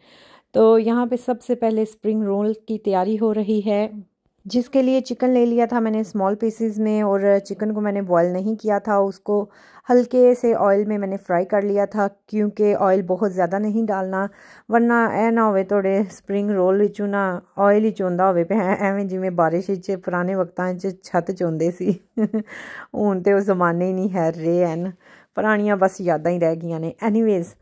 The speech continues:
यहाँ पे मैंने बोनलेस चिकन ले लिया था, जो कि छोटे-छोटे पीसेस में था, और उनको ऑयल के अंदर मैंने, अ, फ्राई किया लहसुन और अदरक का पेस्ट डाल के। आप लोगों के सामने ही है,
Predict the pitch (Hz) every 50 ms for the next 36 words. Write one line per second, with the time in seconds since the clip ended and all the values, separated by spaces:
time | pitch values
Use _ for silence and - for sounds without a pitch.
0 | _ _ - _ _ _ _ _ - 226 220 247 254 269 269 294 277 285 269 277
1 | 247 208 208 220 240 254 254 254 254 - - - 214 214 247 254 262 262 254 247
2 | 247 240 240 247 226 208 220 208 226 226 220 220 196 190 202 214 233 214 233 226
3 | - 196 - - 226 233 220 233 240 226 208 233 220 208 208 208 208 202 202 202
4 | 202 202 - 202 208 208 196 - - 185 202 190 196 214 202 - 220 202 - 185
5 | 180 180 185 196 208 208 196 190 190 185 190 196 202 _ _ _ _ _ _ _
6 | _ _ _ - 202 190 185 185 185 180 - 202 180 180 208 220 226 233 233 226
7 | 220 220 214 196 185 - 202 202 208 202 202 190 180 185 190 190 - 185 175 175
8 | - 180 190 208 - - 233 226 220 214 214 220 226 214 196 185 190 185 196 196
9 | 190 196 185 196 196 185 - 185 175 190 208 226 226 226 214 214 214 208 208 196